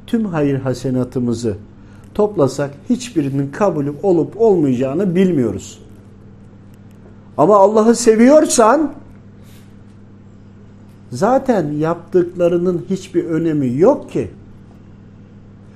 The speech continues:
Bunları yaparak zaten sevgimizi yukarıya çıkartmaya, üste taşımaya, sevmeyi öğrenmeye çalışıyoruz.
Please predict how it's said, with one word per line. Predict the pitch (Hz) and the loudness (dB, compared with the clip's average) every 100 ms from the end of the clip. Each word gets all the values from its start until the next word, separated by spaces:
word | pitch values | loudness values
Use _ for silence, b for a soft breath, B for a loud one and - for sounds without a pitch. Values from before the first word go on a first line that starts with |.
| - | -4
Bunları | 135 175 208 247 | 2 4 4 6
yaparak | 214 190 240 285 170 | 4 4 4 4 2
zaten | 135 160 233 190 175 | 2 4 4 4 0
sevgimizi | 170 170 165 156 175 190 202 302 | 0 2 4 4 4 4 2 2
yukarıya | 311 - 269 240 208 190 | 2 2 2 4 2 0
çıkartmaya, | - 180 156 - 165 147 | -2 -2 -2 -4 -2 0
üste | 170 175 - 254 | -2 -2 0 0
taşımaya, | 247 220 202 180 156 127 - B B B | 0 -4 -4 -2 2 0 -2 B B B
sevmeyi | - - 185 185 190 208 247 349 | -6 2 6 6 6 6 8 8
öğrenmeye | 311 254 233 202 180 160 143 | 8 6 6 2 4 4 4
çalışıyoruz. | 143 135 123 120 113 98 98 - | 2 0 0 -2 -6 -6 -8 -16